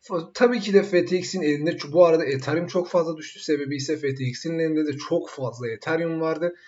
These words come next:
ve Bitcoin de vardı. Tabii ki de bunların, e,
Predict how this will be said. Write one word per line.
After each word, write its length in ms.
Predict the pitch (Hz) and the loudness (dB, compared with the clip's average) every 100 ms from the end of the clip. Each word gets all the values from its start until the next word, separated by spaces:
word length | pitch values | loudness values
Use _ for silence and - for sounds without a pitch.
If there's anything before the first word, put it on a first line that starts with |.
| - _ 127 | -20 _ -6
ve 120 | 131 | -4
Bitcoin 420 | 156 - 127 117 | -4 -2 -2 -2
de 80 | 117 | -6
vardı. 320 | 127 151 170 - | -4 -4 -4 2
Tabii 240 | 254 233 | 2 2
ki 140 | 196 | 2
de 140 | 196 185 | 4 4
bunların, 440 | 165 156 190 180 - _ _ - 139 | 4 4 2 -2 -10 _ _ -6 0
e, 300 | 135 131 | 2 4